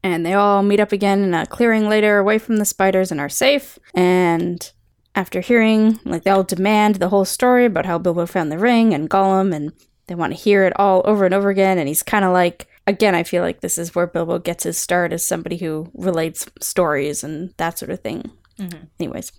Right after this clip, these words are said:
Speaker 1: it was a good bit. And then they
Speaker 2: Hang
Speaker 1: all
Speaker 2: on.
Speaker 1: randomly realize that Thorin is missing.
Speaker 2: Can I just point out that her, at one point in this whole spider fighting thing,
Speaker 1: Mm-hmm.
Speaker 2: it's mentioned that there are, like, fifty of 'em.
Speaker 1: Fifty?
Speaker 2: Yeah.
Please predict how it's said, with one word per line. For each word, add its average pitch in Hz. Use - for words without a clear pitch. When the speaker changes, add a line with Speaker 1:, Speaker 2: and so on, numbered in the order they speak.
Speaker 1:
it 180
was 175
a -
good 170
bit. -
And 180
then 302
they 247
Speaker 2:
Hang 262
Speaker 1:
all 277
Speaker 2:
on. 269
Speaker 1:
randomly 269
realize 269
that 175
Thorin 226
is 220
missing. 147
Speaker 2:
Can 220
I 233
just 311
point 208
out 165
that 165
her, 180
at 180
one 190
point 160
in 165
this 156
whole 156
spider 143
fighting 170
thing, 180
Speaker 1:
Mm-hmm. 147
Speaker 2:
it's 220
mentioned 156
that 143
there 160
are, 147
like, 139
fifty 156
of 175
'em. 180
Speaker 1:
Fifty? -
Speaker 2:
Yeah. 160